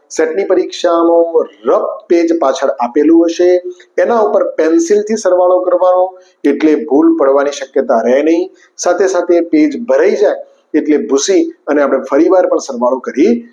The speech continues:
શકીએ. બરાબર? ઓકે, તો આવી કોઈ પણ રકમ પૂછાય તો યાદ રાખવાનું કે કેવી રીતે સરવાળો કરવાનો. તો પોઇન્ટ પોઇન્ટ વડે અહીં દરેકની વચ્ચે પોઇન્ટ છે એવું સમજી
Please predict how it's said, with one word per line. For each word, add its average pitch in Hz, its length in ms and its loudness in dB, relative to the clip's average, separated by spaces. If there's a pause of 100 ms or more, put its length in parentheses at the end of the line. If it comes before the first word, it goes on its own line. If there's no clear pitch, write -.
(120)
શકીએ. - 580 -4 (240)
બરાબર? 143 320 0 (920)
ઓકે, 190 180 0 (380)
તો 139 80 -2
આવી 139 340 0
કોઈ 143 260 0
પણ 240 160 0
રકમ 180 280 -2
પૂછાય 151 420 0 (160)
તો 139 80 0 (160)
યાદ 131 340 0 (120)
રાખવાનું 156 1120 -4
કે 156 80 -4 (160)
કેવી 254 200 2
રીતે 240 220 0
સરવાળો 165 540 2
કરવાનો. 151 340 0 (360)
તો 139 120 2 (140)
પોઇન્ટ 147 340 0
પોઇન્ટ 160 300 0
વડે 135 240 0 (160)
અહીં 190 200 0 (340)
દરેકની 185 520 0
વચ્ચે 151 260 -2
પોઇન્ટ 156 460 -2
છે - 240 0 (320)
એવું 131 180 2
સમજી 254 540 0